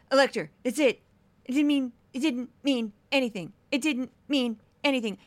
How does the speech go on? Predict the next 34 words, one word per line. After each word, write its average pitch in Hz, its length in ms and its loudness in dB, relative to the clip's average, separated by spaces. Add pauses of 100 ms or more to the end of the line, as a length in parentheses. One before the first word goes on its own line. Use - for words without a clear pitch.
I'm 269 200 2 (200)
Jesse 247 400 -4
Waters. 233 440 0 (680)
I'm 269 100 0
the 277 60 4
dumbest 269 360 2
person 262 240 -2
on 240 100 -2
Fox 240 300 -2
News. 214 300 -6 (100)
I 214 60 -12
said 262 180 -4
it. 233 160 -4 (1040)
I 220 960 -4
said - 580 -6
it." 262 260 4 (2500)
It'd 285 140 -14
be 302 120 -6
kind 320 220 -4
of 294 80 -4
a - 20 -10
tight 285 340 2
race 240 220 2
between 233 320 -8
him 226 140 -6
and 214 100 -6
Rachel 202 240 -6
Campos 202 320 -10
Duffy 190 340 -4
and 185 80 -6
maybe 202 280 -6
Brian 180 240 -4
Kilmeade, 180 340 -8
but, 214 200 2